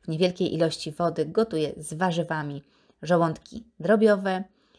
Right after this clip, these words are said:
następnie studzę, na patelni podgrzewam tłuszcz i smażę pokrojony czosnek oraz cebulkę i pokrojony, pokrojoną paprykę ostrą i paprykę czerwoną.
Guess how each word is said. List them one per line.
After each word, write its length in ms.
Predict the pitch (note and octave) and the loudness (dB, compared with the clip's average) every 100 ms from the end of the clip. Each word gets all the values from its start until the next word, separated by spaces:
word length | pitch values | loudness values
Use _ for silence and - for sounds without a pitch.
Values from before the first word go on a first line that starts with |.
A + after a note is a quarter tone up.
| _ _ | _ _
następnie 640 | B3 A#3 - D#3+ C#3 D3 C#3+ | -6 -4 -2 -4 -4 -10 -10
studzę, 520 | - B3+ G#3+ G3+ F3+ - - | -4 -2 2 0 0 -8 -4
na 160 | F#3 | -2
patelni 500 | F#3 F3 D#3+ D#3 D3+ | -2 -2 0 -2 -4
podgrzewam 760 | - G3 F3 E3+ E3 D3 C#3 - - _ _ _ _ | -8 -8 -4 -2 0 -2 -6 -12 -16 _ _ _ _
tłuszcz 440 | - C#4 C4+ - - | -2 -2 -2 -8 -12
i 120 | - C4 | -8 -6
smażę 440 | - F3 D#3+ D3+ | -4 -4 -2 -4
pokrojony 640 | - C#4 - G3 E3+ D#3+ | -6 -10 -2 0 0 -2
czosnek 540 | - D#3+ - D3+ - _ | -6 -8 -8 -14 -16 _
oraz 340 | D3+ D3+ C#3+ | -8 -8 -10
cebulkę 540 | - A#3+ G#3+ G3+ - - - | -6 -2 0 0 -4 -8 -10
i 80 | C4 | -12
pokrojony, 640 | - G3 D#3+ D#3 D3+ D3+ D3+ _ _ _ - | -6 -4 -2 -2 -2 -8 -12 _ _ _ -8
pokrojoną 420 | E3+ E3 D#3+ D3+ | -2 -2 -2 -6
paprykę 600 | - D3 G#3+ E3+ - D3 - _ _ - | -2 -2 0 -2 -2 -8 -10 _ _ -4
ostrą 380 | C4+ - G3+ - _ | -4 0 -2 -2 _
i 80 | D4+ | -4
paprykę 480 | G3+ - D#3 - D3+ - | -2 -2 -4 -4 -8 -10
czerwoną. 560 | - E3+ D#3+ D#3 D#3 E3+ | -6 -4 0 -2 -2 -8